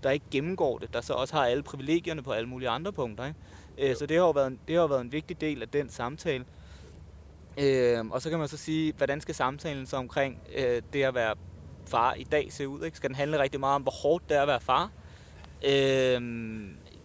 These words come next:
Speaker 1: altså, det skal den da også handle om. Det er der også, øh, man, altså, det er jo, altså, ja, man sover jo ikke på samme måde, og du ved, der er jo nogle af de der ting, som man sikkert godt kunne lide før, som, øh,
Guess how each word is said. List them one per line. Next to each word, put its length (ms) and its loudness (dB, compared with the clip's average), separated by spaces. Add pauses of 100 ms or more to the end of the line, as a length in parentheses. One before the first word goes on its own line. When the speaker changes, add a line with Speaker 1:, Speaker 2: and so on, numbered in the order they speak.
(260)
Speaker 1:
altså, 160 -12
det 80 -4
skal 160 4
den 80 -2
da 60 6
også 320 4
handle 200 0
om. 140 -2
Det 160 2
er 120 6
der 80 4
også, 320 0
øh, 200 -2
man, 300 -6 (120)
altså, 180 -8 (100)
det 80 -4
er 40 -2
jo, 180 -8 (1500)
altså, 300 -12 (100)
ja, 200 0
man 160 -8
sover 340 2
jo 120 0
ikke 140 -4
på 80 -10
samme 260 -2
måde, 420 0
og 540 0
du 120 -8
ved, 80 -8
der 80 -2
er 180 4
jo 120 2
nogle 180 0
af 60 -4
de 80 -10
der 120 0
ting, 300 -2
som 100 -6
man 120 -6
sikkert 260 -8
godt 160 0
kunne 140 -10
lide 120 -8
før, 280 0
som, 300 -10 (460)
øh, 180 4